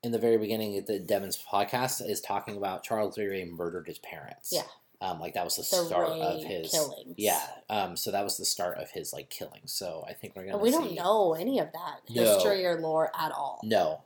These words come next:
Speaker 1: Um, wasn't he a strangler in the first one? I feel like he was.
Speaker 2: Yeah.
Speaker 1: Um, but, like, we know he had numerous victims.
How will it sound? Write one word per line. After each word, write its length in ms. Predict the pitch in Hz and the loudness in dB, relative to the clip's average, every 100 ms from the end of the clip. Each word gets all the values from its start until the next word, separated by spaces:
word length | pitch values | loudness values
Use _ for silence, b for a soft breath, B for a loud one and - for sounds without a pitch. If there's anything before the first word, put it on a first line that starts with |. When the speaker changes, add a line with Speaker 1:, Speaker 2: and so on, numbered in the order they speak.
| - | 0
Speaker 1:
Um, 720 | 117 110 104 98 92 90 82 - | 4 4 4 4 0 -6 -14 -8
wasn't 300 | 107 127 262 | -4 -2 0
he 60 | 294 | 0
a 40 | |
strangler 720 | - - 82 78 98 147 170 | 0 -4 -8 -6 2 4 4
in 140 | 170 156 | 0 -2
the 100 | 151 | 0
first 240 | 170 165 | 0 0
one? 240 | 175 175 170 - | 0 -2 -8 -14
I 40 | |
feel 220 | 113 - 147 | -12 -6 -4
like 140 | 143 | -4
he 120 | 104 | -6
was. 520 | 82 - - - - - - | -6 -6 -8 -10 -10 -10 -8
Speaker 2:
Yeah. 280 | 107 - - | -4 -4 -6
Speaker 1:
Um, 140 | - - b b b - | -10 -14 b b b 2
but, 140 | 123 | 4
like, 180 | 110 90 | 4 -2
we 160 | 95 95 | -10 -8
know 240 | 92 92 | -4 -4
he 180 | 85 92 | -6 -10
had 300 | 82 82 80 _ | -10 -12 -14 _
numerous 460 | 85 85 85 - - | -14 -12 -12 -12 -12
victims. 640 | 64 - - - - - | -12 -14 -18 -12 -10 -10